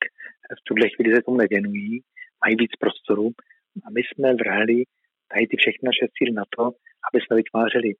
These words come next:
videonávody, děláme prezentace, nahráváme to a bude to stažený před po internetu. A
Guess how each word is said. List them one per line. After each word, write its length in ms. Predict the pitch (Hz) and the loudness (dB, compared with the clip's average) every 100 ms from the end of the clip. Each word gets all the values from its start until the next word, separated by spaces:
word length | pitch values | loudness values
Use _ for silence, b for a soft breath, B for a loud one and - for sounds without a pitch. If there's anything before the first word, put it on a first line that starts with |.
| _ _ _ - | _ _ _ -2
videonávody, 760 | 107 113 107 107 101 104 101 101 98 98 _ _ _ _ 110 104 | 0 2 2 2 2 2 2 0 -2 -8 _ _ _ _ -2 0
děláme 340 | - 101 104 98 - 180 _ _ _ | 2 2 0 -4 -10 -20 _ _ _
prezentace, 560 | - 107 208 107 - - 214 - _ _ _ _ 170 - 190 - | 0 2 2 0 -2 -2 -4 -6 _ _ _ _ -18 -16 -16 -4
nahráváme 680 | 123 - 113 117 110 107 110 | 2 2 4 2 2 2 0
to 140 | - 117 | 2 4
a 60 | |
bude 140 | 107 110 | 4 4
to 80 | 110 - | 2 0
stažený 380 | 101 107 113 113 _ b _ | 0 0 0 -4 _ b _
před 200 | - 117 - | 0 0 2
po 80 | 104 | 0
internetu. 600 | 104 104 101 98 - 101 104 - _ _ _ _ _ _ _ _ _ _ - | 2 0 0 0 -4 -4 -6 -8 _ _ _ _ _ _ _ _ _ _ -20
A 20 | - | -20